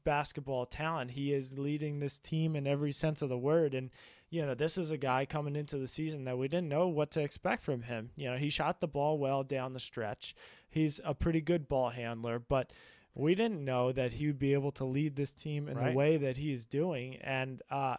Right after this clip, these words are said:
Speaker 1: you know, Saddiq Bey, the other guy that you mentioned, he was a freshman. He certainly came out and played better his freshman year than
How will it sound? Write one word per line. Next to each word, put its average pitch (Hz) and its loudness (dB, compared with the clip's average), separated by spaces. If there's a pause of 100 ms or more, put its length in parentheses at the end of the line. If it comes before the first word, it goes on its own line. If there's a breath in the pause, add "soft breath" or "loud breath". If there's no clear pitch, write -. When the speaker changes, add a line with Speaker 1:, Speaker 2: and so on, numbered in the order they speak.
(160)
Speaker 1:
you 156 0
know, 131 0
Saddiq 139 -4
Bey, 156 6
the 147 2
other 143 0
guy 139 0
that 135 -6
you 143 -4
mentioned, 135 -4 (320 soft breath)
he 147 -4
was 156 2
a 160 -2
freshman. 143 -2
He 147 -4
certainly 143 -4
came 143 -4
out 127 -2
and 135 -10
played 131 -2
better 131 2
his 127 -2
freshman 139 -4
year 139 -6
than 135 -4